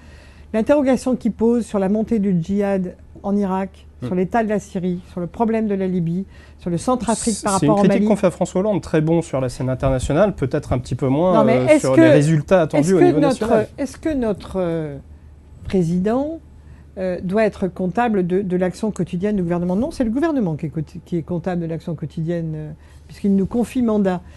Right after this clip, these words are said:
Speaker 1: Mais je pense qu'on ne parle pas assez de son rôle sur, moi, c-, ce qui m'importe, c'est le vingt et unième siècle. Le vingt et unième siècle, on va avoir des grands chantiers. L'indépendance alimentaire, la protection des mètres carrés agricoles,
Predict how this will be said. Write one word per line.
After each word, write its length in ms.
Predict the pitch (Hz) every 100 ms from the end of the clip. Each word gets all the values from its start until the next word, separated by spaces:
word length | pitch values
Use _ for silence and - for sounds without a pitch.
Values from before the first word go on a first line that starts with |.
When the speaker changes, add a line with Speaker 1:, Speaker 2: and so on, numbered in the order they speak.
| - - -
Speaker 1:
Mais 60 | 202
je 100 | 254
pense 260 | 320 339
qu'on 120 | -
ne 100 | 240
parle 320 | 208 - 311 285
pas 220 | 294 269
assez 280 | 226 - 247
de 120 | 220
son 220 | - 214
rôle 360 | 202 269 311 254
sur, 300 | - 240 -
moi, 280 | 208 240 320
c-, 140 | 269 - - - - - - -
ce 160 | -
qui 180 | - 330
m'importe, 500 | 294 240 233 208 -
c'est 100 | 202
le 60 | 185
vingt 240 | 190 185
et 20 |
unième 240 | 190 180 175
siècle. 280 | - 151 - - - -
Le 80 | 202
vingt 120 | 190
et 40 |
unième 220 | 214 202
siècle, 200 | 202 254
on 60 | 214
va 60 | 208
avoir 160 | 196
des 100 | 190
grands 220 | 175 190
chantiers. 420 | - 190 - 156 - - -
L'indépendance 480 | 160 165 185 170 -
alimentaire, 460 | 180 175 175 196
la 80 | 185
protection 460 | - 165 160 - 170
des 100 | 165
mètres 160 | 165
carrés 200 | - 170 170
agricoles, 460 | 156 147 190 208